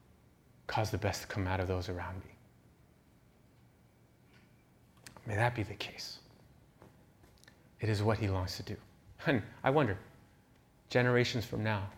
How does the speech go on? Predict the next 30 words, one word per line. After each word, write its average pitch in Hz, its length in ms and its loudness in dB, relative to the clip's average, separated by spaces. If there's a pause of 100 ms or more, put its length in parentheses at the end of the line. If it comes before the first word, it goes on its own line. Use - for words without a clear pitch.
(1080)
who 135 120 2
knows? 127 540 0 (1120)
Maybe 123 200 0
people 120 280 4
will 107 120 6
write 113 200 4
about 98 260 0
it - 120 -10
in 117 140 6
its 113 180 0
unique, 113 400 4
beautiful 131 320 2
way, 101 240 4
not 107 180 4
exactly 139 380 2
like 139 180 0
this, - 280 -4 (640)
but 117 100 -8
somebody 117 300 0
might 104 180 -2
say, 113 160 -6
"You 107 100 -2
know 170 100 -2
what? 170 160 -4
There 160 100 0
was 160 120 -2
a 117 40 -2
moment 143 360 2
in 123 60 0
time, 139 440 -4